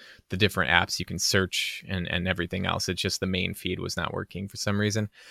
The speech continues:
But either way, I w-, went in and tried to install the, that Podcatcher app, and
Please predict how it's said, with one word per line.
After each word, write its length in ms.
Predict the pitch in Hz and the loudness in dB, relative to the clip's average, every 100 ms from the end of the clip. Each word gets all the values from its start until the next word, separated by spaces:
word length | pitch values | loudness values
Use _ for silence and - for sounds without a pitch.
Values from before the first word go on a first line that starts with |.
| - | -6
But 100 | 107 | 6
either 180 | 123 110 | 8 10
way, 300 | 98 104 117 | 10 8 8
I 80 | 82 | 6
w-, 200 | 95 92 | 2 0
went 220 | 101 107 | 2 2
in 200 | - 107 | 4 4
and 180 | 104 92 | 4 0
tried 360 | - 98 95 92 | 2 2 2 2
to 220 | - 92 | -2 -2
install 520 | 85 - - 92 98 | 0 -2 4 6 6
the, 360 | 92 92 90 92 _ _ _ _ - | 4 2 0 -2 _ _ _ _ 0
that 200 | 69 - | 0 0
Podcatcher 920 | - 107 113 - - 101 - 110 - | 6 8 8 4 0 2 2 0 4
app, 280 | 107 143 - - - - - _ - | 4 4 2 0 -6 -14 -20 _ -6
and 600 | 95 92 90 90 92 92 | 0 2 2 0 -2 -4